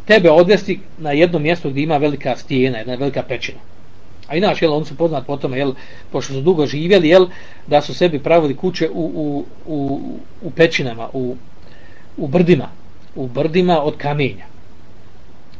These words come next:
Uglavnom, rekli su mu, jel, kaže, hajde, mi ćemo tebe, ako si ti pravi poslanik od Allaha Đelešanu, hajde, daj nam, daj nam neki znak. Odvešćemo te, kaže, na dan kad je, kad je naš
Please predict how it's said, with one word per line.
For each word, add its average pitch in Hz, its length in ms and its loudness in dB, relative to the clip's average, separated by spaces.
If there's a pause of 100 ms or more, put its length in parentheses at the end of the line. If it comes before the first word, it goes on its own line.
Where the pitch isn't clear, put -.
(500)
Uglavnom, 196 360 8
rekli 233 220 6
su 220 120 2
mu, 185 80 4
jel, 214 120 8
kaže, 202 300 8
hajde, 180 360 6
mi 180 160 2
ćemo 165 180 -2
tebe, 156 360 2 (680)
ako 143 300 0
si - 60 -8
ti 208 200 4
pravi 160 320 8
poslanik 135 500 -2 (680)
od 123 140 -6
Allaha 131 340 6
Đelešanu, 127 640 -2 (240)
hajde, 165 320 6
daj 156 260 6
nam, 127 240 -2
daj 143 160 4
nam 151 120 0
neki 147 300 -2
znak. 123 480 -2 (320)
Odvešćemo 170 500 4
te, 135 140 -6
kaže, 127 280 0 (240)
na 131 200 -6
dan 139 320 6 (260)
kad 123 140 -6
je, 120 320 -6 (400)
kad 131 120 0
je 123 80 -2
naš 135 300 -2